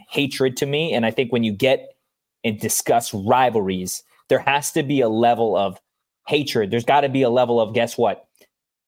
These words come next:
I am going to have kids, and I'm gonna teach those kids to hate your kids, and their kids are gonna hate their kids.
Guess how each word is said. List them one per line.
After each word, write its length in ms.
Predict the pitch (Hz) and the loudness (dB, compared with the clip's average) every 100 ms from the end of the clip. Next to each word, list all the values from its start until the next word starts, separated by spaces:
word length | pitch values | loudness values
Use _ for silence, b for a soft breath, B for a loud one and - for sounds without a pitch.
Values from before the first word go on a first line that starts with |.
| _ | _
I 500 | 123 127 139 147 151 | 0 2 4 2 0
am 180 | 117 113 | -4 -2
going 480 | 123 120 120 127 123 | 0 0 0 -2 -4
to 140 | - 104 | -4 0
have 300 | 113 107 - | 0 -2 -2
kids, 340 | 135 156 147 | -2 -2 0
and 100 | 117 | 0
I'm 120 | 117 | 0
gonna 160 | 123 110 | 0 -2
teach 320 | - 131 - | -2 -6 -2
those 240 | 110 110 | -2 -2
kids 320 | - 110 104 - | -2 -2 -2 -4
to 120 | 101 | -2
hate 220 | 127 135 | -2 0
your 200 | 113 104 | -2 -2
kids, 420 | - 101 104 - - | -2 -4 -4 -10 -4
and 160 | 117 123 | -2 0
their 120 | 151 | 0
kids 360 | - 131 131 | 0 -2 0
are 80 | 131 | 0
gonna 200 | 117 110 | 0 0
hate 260 | 120 151 - | -2 -4 0
their 180 | 135 139 | 0 0
kids. 400 | 113 98 113 | -2 -4 -6